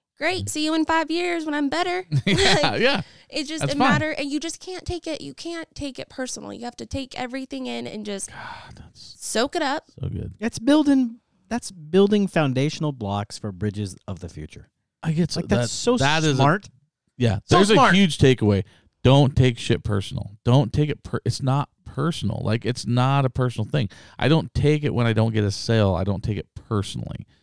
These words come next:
Speaker 2: Like, they're not being, I mean, eh, I just don't understand why people get so wrapped up in, like,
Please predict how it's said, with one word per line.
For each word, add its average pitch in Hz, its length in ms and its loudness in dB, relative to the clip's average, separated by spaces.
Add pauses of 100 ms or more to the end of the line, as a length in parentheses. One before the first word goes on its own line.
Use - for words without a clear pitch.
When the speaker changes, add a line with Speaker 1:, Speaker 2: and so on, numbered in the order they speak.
(320)
Speaker 2:
Like, 107 140 0
they're 131 120 4
not 135 320 2
being, 113 320 2
I 95 120 -2
mean, 113 140 0 (180)
eh, 80 260 -10 (360)
I 127 160 0
just 135 260 -2
don't 143 160 4
understand 127 500 0
why 113 100 2
people 107 280 -2
get 101 180 -6
so 117 180 2
wrapped 104 360 0
up 107 180 0
in, 107 140 2
like, 104 200 2